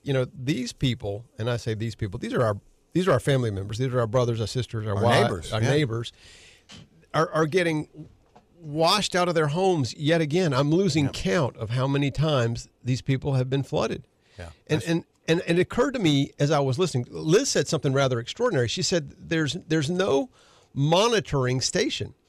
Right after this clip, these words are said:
Speaker 1: You know, and I used, I used to do a fair amount of, um, river camping, kayak camping. So I would keep up with the, um,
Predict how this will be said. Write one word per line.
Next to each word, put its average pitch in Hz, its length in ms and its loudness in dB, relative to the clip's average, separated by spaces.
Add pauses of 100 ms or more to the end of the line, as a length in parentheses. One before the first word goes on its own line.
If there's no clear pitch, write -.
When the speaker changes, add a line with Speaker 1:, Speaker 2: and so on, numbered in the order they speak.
(140)
Speaker 1:
You 143 60 0
know, 156 60 4
and 180 100 4
I - 20 0
used, 220 280 -2
I - 80 2
used 214 220 0
to 160 60 -8
do 151 120 0
a 127 60 0
fair 151 200 -2
amount 135 280 0
of, 107 120 -10 (160)
um, 107 260 -2 (580)
river 139 220 2
camping, - 360 -6 (160)
kayak 131 320 -2
camping. - 380 -12
So - 180 0
I 175 100 6
would 170 180 2
keep 151 220 -2
up 156 220 0
with 110 220 -6
the, 113 280 -6
um, 107 200 -6